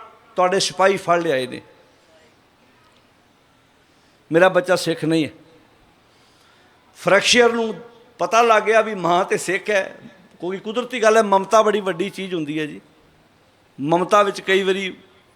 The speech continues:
ਮਾਪੇ ਵੀ ਡੋਲ ਜਾਂਦੇ ਨੇ। ਉਹਨੇ ਕਿਹਾ, "ਮਾਤਾ, ਜੇ ਤੁਹਾਡਾ ਪੁੱਤਰ ਕਹਿ ਦੇਵੇ, 'ਮੈਂ ਸਿੱਖ ਨਹੀਂ,' ਅਸੀਂ ਉਹਦੀ ਜਾਨ ਬਖਸ਼ ਦੇਵਾਂਗੇ।" ਇਹਦਾ ਮਤਲਬ ਉਦੋਂ ਤੱਕ ਸਿੱਖਾਂ ਦਾ ਇੱਕ ਵੀ ਬੱਚਾ ਸਿੱਖੀ ਤੋਂ ਬਾਗੀ ਨਹੀਂ ਸੀ। ਇਹਨਾਂ ਘਟਨਾਵਾਂ ਤੋਂ ਪਤਾ ਲੱਗਦਾ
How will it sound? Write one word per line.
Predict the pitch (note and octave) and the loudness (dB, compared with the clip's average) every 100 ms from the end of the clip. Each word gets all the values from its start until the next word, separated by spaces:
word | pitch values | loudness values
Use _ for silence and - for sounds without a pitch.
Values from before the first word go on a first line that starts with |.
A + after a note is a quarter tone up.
| _ - | _ -12
ਮਾਪੇ | C3 F#3 F#3 G3+ | -2 2 2 2
ਵੀ | G3+ | -2
ਡੋਲ | G3 F3 E3+ | -2 -4 -2
ਜਾਂਦੇ | E3 D#3+ E3+ | -2 -4 -6
ਨੇ। | D3+ D#3 - _ _ _ _ _ _ _ _ _ _ _ _ _ _ | -10 -16 -20 _ _ _ _ _ _ _ _ _ _ _ _ _ _
ਉਹਨੇ | G#3 B3+ | 2 4
ਕਿਹਾ, | C#4+ | 4
"ਮਾਤਾ, | C4 C4+ D4 | 4 4 4
ਜੇ | C#4 C#4+ | 4 2
ਤੁਹਾਡਾ | C#4 A3+ B3 | 2 4 4
ਪੁੱਤਰ | B3 - B3+ E4 | 2 -4 -4 -4
ਕਹਿ | D#4+ D4 D4+ | 2 2 4
ਦੇਵੇ, | D4 | 4
'ਮੈਂ | C4+ B3 | 2 0
ਸਿੱਖ | - A3+ A3 | 2 2 2
ਨਹੀਂ,' | A#3 A#3 | 2 2
ਅਸੀਂ | - A3+ | 0 -2
ਉਹਦੀ | G#3+ F#3+ | -2 0
ਜਾਨ | E3+ F3+ F3 | 4 4 4
ਬਖਸ਼ | E3 D#3 C#3+ | 0 0 -4
ਦੇਵਾਂਗੇ।" | D3+ C#3 B2 - _ _ _ _ _ | -6 -6 -10 -20 _ _ _ _ _
ਇਹਦਾ | G#3 A3+ | 2 4
ਮਤਲਬ | G#3 G3 G#3+ G#3 | 2 2 2 0
ਉਦੋਂ | - G#3 A#3 | -2 0 0
ਤੱਕ | A3+ G#3 G#3 F#3 | 2 0 0 -6
ਸਿੱਖਾਂ | - F#3 - G#3 | -8 -10 -2 0
ਦਾ | G#3 G3 - | 2 0 2
ਇੱਕ | C4+ C4+ | 0 0
ਵੀ | A#3+ | -6
ਬੱਚਾ | F3+ F3+ F#3+ F3+ | -4 -2 -2 -2
ਸਿੱਖੀ | - - F3 | -4 -10 -10
ਤੋਂ | F3+ | -8
ਬਾਗੀ | D3+ C#3+ C#3+ D3 | -2 -2 -2 -6
ਨਹੀਂ | C#3+ C#3+ | -6 -8
ਸੀ। | - | -8
ਇਹਨਾਂ | E3 G3 G3 | -6 -2 -4
ਘਟਨਾਵਾਂ | - F3 D3 D#3 | -4 -6 -4 -4
ਤੋਂ | G3+ | -4
ਪਤਾ | A3 F3 F3 | -6 -4 -2
ਲੱਗਦਾ | C#3+ C3+ F#3+ | -4 -6 -10